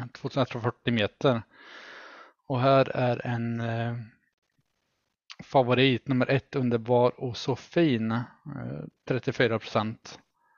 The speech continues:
De har en, eh, galoppprocent som är högre än spelprocenten just nu.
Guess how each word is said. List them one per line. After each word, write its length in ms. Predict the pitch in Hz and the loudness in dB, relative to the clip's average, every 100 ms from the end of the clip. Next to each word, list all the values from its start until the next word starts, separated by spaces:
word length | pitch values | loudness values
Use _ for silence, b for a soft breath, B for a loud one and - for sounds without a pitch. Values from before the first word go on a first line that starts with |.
| _ _ _ _ _ _ _ _ _ _ _ _ _ _ - | _ _ _ _ _ _ _ _ _ _ _ _ _ _ -14
De 140 | 123 | -10
har 140 | 117 117 | -6 -4
en, 260 | 117 113 | -2 0
eh, 280 | 117 117 120 104 - - - _ | 0 0 -2 -6 -12 -20 -20 _
galoppprocent 760 | 135 127 - - 123 - 143 | 2 2 0 -2 0 4 2
som 140 | - 127 | 2 4
är 40 | |
högre 280 | 123 110 110 | 6 4 2
än 140 | 120 113 _ _ _ _ _ _ - - | -2 -4 _ _ _ _ _ _ -20 -4
spelprocenten 680 | - 120 - 107 107 - 139 | -2 0 -2 -2 -2 0 0
just 180 | 107 - | 0 -4
nu. 180 | 110 | -4